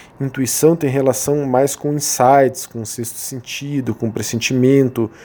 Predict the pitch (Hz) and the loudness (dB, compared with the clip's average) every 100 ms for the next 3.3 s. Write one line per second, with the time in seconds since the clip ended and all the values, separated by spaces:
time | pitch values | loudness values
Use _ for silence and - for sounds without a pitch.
0 | - - - 127 123 117 123 120 131 135 | -20 -20 -2 2 2 2 2 4 4 4
1 | 117 117 - - 110 - 143 139 110 120 | 2 2 0 -4 -8 -6 -4 -2 -2 -2
2 | 107 110 110 113 117 113 107 107 - 110 | -4 -2 0 0 -2 -2 -2 -2 2 6
3 | 120 107 | 6 4